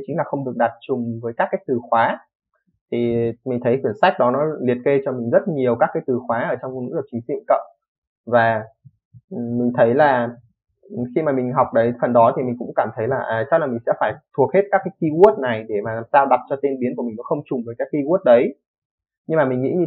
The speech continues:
thế là không cần, bởi vì cái tỷ lệ mà các bạn đặt một cái tên biến nào đó nó trùng với các keyword ở trong ngữ lập trình tự động cộng nó tương đối là ít.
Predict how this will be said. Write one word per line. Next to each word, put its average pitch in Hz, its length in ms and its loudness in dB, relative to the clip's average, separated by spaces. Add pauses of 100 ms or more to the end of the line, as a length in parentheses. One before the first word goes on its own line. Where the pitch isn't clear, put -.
thế 127 80 2
là 151 80 2
không 139 200 -8
cần, 117 200 4 (440)
bởi 110 180 -2
vì 120 300 2
cái 131 240 2
tỷ 131 120 0
lệ - 220 2
mà 117 100 -2
các 147 120 4
bạn 165 240 -4
đặt 123 120 2 (100)
một 113 180 -6
cái 131 100 -4
tên 139 180 -2
biến 120 160 -2
nào 151 120 -6
đó 117 160 -2
nó 156 100 -6
trùng 131 240 -2
với 120 120 -2
các 170 160 0
keyword 156 320 -2
ở 123 140 -4
trong 131 140 -12
ngữ 127 160 -12
lập 143 140 -6
trình 120 180 -4
tự 131 60 -2
động - 120 -14
cộng - 180 -4
nó 113 120 -12
tương 127 120 -8
đối 117 120 -6
là 139 120 -4
ít. 202 200 -2